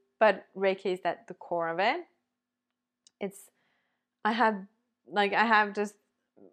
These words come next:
wonderful testimonial from my clients. They absolutely love it. It's a way to unlock a lot of things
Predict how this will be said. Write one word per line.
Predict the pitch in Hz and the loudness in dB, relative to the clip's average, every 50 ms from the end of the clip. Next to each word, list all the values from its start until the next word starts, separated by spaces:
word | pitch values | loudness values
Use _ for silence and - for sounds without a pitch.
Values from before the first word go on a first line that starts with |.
| _ | _
wonderful | - 190 202 220 233 247 254 254 - - 214 202 196 190 190 196 196 - _ | -10 0 4 4 4 6 4 2 0 0 -2 -2 -2 -2 -4 -6 -8 -12 _
testimonial | - 214 190 - - 202 185 175 175 170 170 170 175 - _ | -12 -12 -12 -10 -8 -8 -6 -6 -6 -6 -8 -8 -10 -10 _
from | - 170 165 175 180 | -8 -6 -6 -6 -6
my | 180 180 | -8 -8
clients. | - - 180 175 180 185 180 180 175 180 - _ | -6 -8 -8 -8 -6 -8 -8 -10 -12 -14 -12 _
They | - 180 175 175 175 175 175 _ _ _ _ _ _ _ _ _ - | -6 -4 -2 -4 -4 -6 -10 _ _ _ _ _ _ _ _ _ -8
absolutely | 190 190 185 - - 214 196 196 196 202 | -8 -8 -8 -6 -2 -2 -2 -2 -2 -4
love | 196 196 202 170 170 175 | -2 0 2 2 2 2
it. | 180 180 202 220 233 247 262 254 - - | 2 0 2 2 2 0 0 -2 -6 -8
It's | - 196 185 180 - _ _ _ - | -8 -8 -8 -8 -12 _ _ _ -6
a | 196 | -6
way | 190 185 190 196 202 | -2 0 0 0 0
to | 202 - - 202 | -2 -6 -8 -8
unlock | 190 185 185 180 180 175 175 175 190 226 226 - - - | -8 -6 -6 -2 0 2 2 2 2 0 -2 -6 -8 -6
a | 190 | -2
lot | 180 180 175 175 180 185 190 | 0 0 2 4 4 4 4
of | 196 190 | 2 -2
things | - - 214 220 247 277 294 285 - _ | -6 -6 -4 -4 -4 -4 -6 -6 -10 _